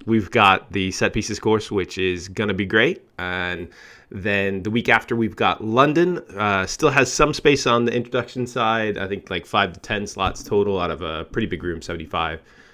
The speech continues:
And then, uh, set pieces are there. And then we've got a secret trip to Switzerland to give a course for a group there. And then in July sixth and seventh, I will be in Los Angeles, California,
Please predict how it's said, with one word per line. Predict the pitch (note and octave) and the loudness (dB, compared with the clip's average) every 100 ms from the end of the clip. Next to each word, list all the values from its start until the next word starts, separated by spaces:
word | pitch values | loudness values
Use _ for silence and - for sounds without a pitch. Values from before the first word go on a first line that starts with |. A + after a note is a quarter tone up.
| _ - | _ -10
And | F2 E2+ | -8 -6
then, | F2 E2 E2 D#2+ D#2+ - | -6 -4 -6 -10 -14 -12
uh, | E2 D#2+ | -10 -8
set | - G#2 | -4 -4
pieces | A#2+ - G2 | -4 -6 -4
are | |
there. | F2+ C3+ C3+ C3 A#2+ - | 2 4 4 4 0 -6
And | F#2 F#2+ F#2 F#2 F2+ - - - - | -6 -4 -4 -6 -10 -12 -20 -20 -4
then | G#2 F#2+ | 0 2
we've | G#2+ G#2 | 2 2
got | A2 | 0
a | E2+ | 2
secret | - A#2+ D#3+ | 4 4 4
trip | - E3+ D3+ - | 4 4 4 -2
to | B2+ A2 | -4 -2
Switzerland | - C3 C#3 B2+ A#2+ A#2+ - | 2 2 4 4 4 0 -6
to | - G#2+ G2+ G2+ F#2+ - - F#2 | -2 0 0 0 -4 -6 -14 -4
give | A2+ G#2+ F#2+ | 2 2 2
a | G2 | -4
course | - A2 G#2 - | -4 0 0 -2
for | - G#2+ G2+ G2+ G2 F#2+ - | -6 -2 2 2 2 -2 -6
a | G2+ | -8
group | F2+ G#2 - | -6 -6 -2
there. | D3 F3+ D#3 | 2 4 2
And | - A#2 A#2 A2 | 0 -4 -4 -6
then | C2 - B2 B2+ B2+ A#2+ A#2+ A#2 A#2 - | -4 -4 -4 -2 0 0 2 0 -2 0
in | A2 A2 G#2+ G#2+ G2 | 2 2 2 0 -2
July | - G#2+ G#2+ G#2 G#2 G#2 G2 | -2 4 6 6 6 4 0
sixth | - - - F2 | -8 -10 -10 -8
and | |
seventh, | - F#2+ F#2 - | -4 -2 -4 -4
I | F2 | -2
will | F2 E2 | -2 -4
be | D2+ E2+ E2+ | -8 -8 -8
in | E2 E2+ | -8 -8
Los | E2 F2+ | -8 -2
Angeles, | F#2 F#2 G2 G#2 G#2+ | -2 -2 -2 0 0
California, | - A#2+ A2 E3 G3+ G#2 | 2 2 6 10 10 8